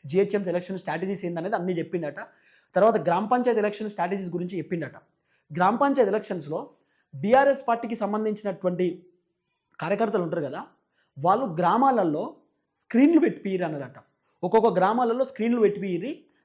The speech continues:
గ్రామ పంచాయతీ కాడికి జనాలను పిలిపియ్యిరి, పిలిపించి ఆ స్క్రీన్లో రేవంత్ రెడ్డి ఆరు గ్యారెంటీలు, నాలుగు వందల ఇరవై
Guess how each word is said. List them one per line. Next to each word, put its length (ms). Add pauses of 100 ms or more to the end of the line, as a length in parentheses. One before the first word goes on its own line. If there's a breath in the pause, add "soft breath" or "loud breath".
గ్రామ 240
పంచాయతీ 380
కాడికి 300
జనాలను 400
పిలిపియ్యిరి, 480
పిలిపించి 640 (360 soft breath)
ఆ 100
స్క్రీన్లో 480
రేవంత్ 420
రెడ్డి 180
ఆరు 240
గ్యారెంటీలు, 520
నాలుగు 260
వందల 160
ఇరవై 260